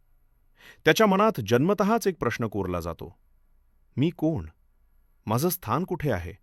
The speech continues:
तो एका सारथ्याच्या घरी वाढतो. सूतपुत्र ही ओळख त्याच्या आयुष्याची पहिली जखम होती. आणि तेव्हाच कर्ण ठरवतो,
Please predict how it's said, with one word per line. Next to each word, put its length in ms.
तो 180
एका 240
सारथ्याच्या 580
घरी 200
वाढतो. 440
सूतपुत्र 680
ही 240
ओळख 380
त्याच्या 240
आयुष्याची 540
पहिली 400
जखम 360
होती. 300
आणि 160
तेव्हाच 340
कर्ण 260
ठरवतो, 520